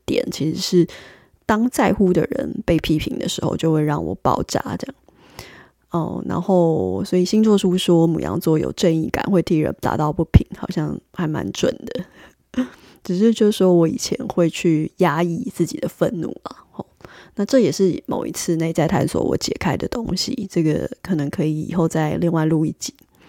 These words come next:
那像我这一代的华人教育，我觉得大家可能受到的大部分都是倾向叫你不可以发脾气啊。小时候就是我们耍脾气的时候都会被骂嘛。那但是其实愤怒它是一种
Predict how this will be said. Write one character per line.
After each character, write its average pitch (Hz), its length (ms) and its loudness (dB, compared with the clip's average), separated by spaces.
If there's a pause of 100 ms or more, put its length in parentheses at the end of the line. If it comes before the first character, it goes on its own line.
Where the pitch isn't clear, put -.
(1300)
那 247 180 0
像 226 340 0 (240)
我 - 440 -4 (200)
这 220 220 2
一 170 100 4
代 165 240 4
的 - 400 -4
华 151 300 0
人 147 180 -2
教 160 220 -4
育， 147 40 -2
我 - 120 -4
觉 - 240 -6
得 - 60 -6
大 151 220 -2
家 - 220 -6
可 - 160 -4
能 - 220 -12
受 170 180 -2
到 151 160 0
的 - 140 -4
大 165 120 0
部 156 60 -2
分 160 180 -4
都 151 160 -4
是 160 220 -6
倾 - 240 -10
向 143 260 -4
叫 - 220 -6
你 - 180 -12 (280)
不 190 100 -6
可 190 120 0
以 156 40 -2
发 160 200 -2
脾 - 180 -6
气 - 280 -4
啊。 - 260 -8 (360)
小 - 180 -4
时 - 140 -4
候 160 340 0 (120)
就 151 140 -4
是 170 120 0
我 87 160 -2
们 71 420 -8
耍 - 220 -2
脾 - 160 -4
气 165 160 -2
的 151 80 -2
时 - 100 -6
候 76 60 -4
都 - 120 -4
会 82 100 -2
被 - 160 -2
骂 117 220 -4
嘛。 - 140 -12 (800)
那 233 140 0
但 277 160 4
是 285 120 4
其 170 180 0
实 160 360 2
愤 196 540 2
怒 185 220 4
它 170 220 -2
是 170 420 -2
一 190 100 -2
种 - 320 -4